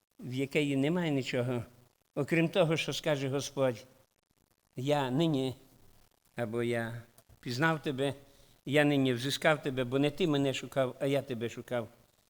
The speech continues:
Щаслива людина. Що не буду говорити, але тут написано за Слово Боже.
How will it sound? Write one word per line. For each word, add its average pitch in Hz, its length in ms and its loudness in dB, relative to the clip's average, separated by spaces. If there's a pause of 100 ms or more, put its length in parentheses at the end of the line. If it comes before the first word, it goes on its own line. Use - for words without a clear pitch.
Щаслива 156 520 2
людина. 123 400 0 (340)
Що 170 180 2
не 170 120 4
буду 165 260 2
говорити, 170 440 2
але 143 160 4
тут 151 200 -6
написано 151 440 -2
за 151 140 2
Слово 156 300 2
Боже. 139 340 0